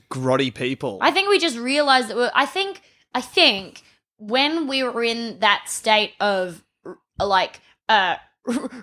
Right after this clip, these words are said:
Speaker 2: rage repression because we wanted to fuck each other, but we didn't know whether the other one was into it, and you
Speaker 1: Yeah.
Speaker 2: flushed my head down the toilet, I was like, "This is my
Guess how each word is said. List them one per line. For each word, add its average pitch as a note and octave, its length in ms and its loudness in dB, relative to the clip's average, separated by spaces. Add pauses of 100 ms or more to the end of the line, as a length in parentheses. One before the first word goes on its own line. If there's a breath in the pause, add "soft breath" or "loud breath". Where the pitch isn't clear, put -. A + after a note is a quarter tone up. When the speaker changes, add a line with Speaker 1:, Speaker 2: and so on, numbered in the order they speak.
Speaker 2:
rage A3+ 640 2
repression G3 640 -2
because F#3 240 -10
we G3+ 80 -6
wanted G3 240 -6
to F3+ 80 -10
fuck - 360 -2
each G#3 200 -6
other, E3+ 180 -6
but E3 160 -10
we F#3 80 -8
didn't F3+ 280 -8
know F3+ 180 -8
whether F3+ 260 -6
the F3+ 160 -8
other F3 140 -6
one F3 180 -12
was E3 160 -12
into F#3+ 240 -6
it, - 160 -6
and G2 100 -10
you A#2+ 60 -4
Speaker 1:
Yeah. A2+ 120 -4
Speaker 2:
flushed G3 280 -4
my G#3 160 -4
head F3+ 240 -8
down G3+ 220 -4
the G3+ 80 -8
toilet, G#3 360 -2
I F3 120 -4
was F3+ 80 -8
like, F3 260 -6
"This D#4 140 6
is A3 40 -10
my G#3+ 380 2